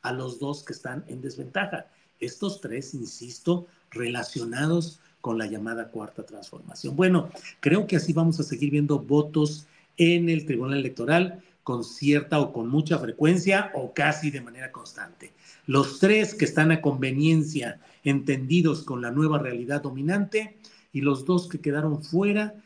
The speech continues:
y que va a estar siempre ahí la discusión y el alegato jurídico de que yo considero y que con base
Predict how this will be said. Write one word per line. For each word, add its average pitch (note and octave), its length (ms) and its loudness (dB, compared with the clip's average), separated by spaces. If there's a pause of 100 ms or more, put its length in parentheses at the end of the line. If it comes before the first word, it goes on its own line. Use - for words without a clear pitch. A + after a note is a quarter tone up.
(140)
y F3 80 -4
que F3 140 -2
va G#3 80 0
a - 20 -6
estar G#3+ 200 -6
siempre G3+ 380 0
ahí F3 120 4
la F3+ 100 2
discusión E3 560 0
y E3+ 60 6
el D3+ 80 2
alegato D3 400 -2
jurídico D#3+ 580 -2
de F#3 100 -8
que B2+ 140 -12
yo A#2+ 120 -14
considero - 600 -6
y D#3+ 60 -10
que - 140 -16
con - 200 -12
base D#3+ 400 -2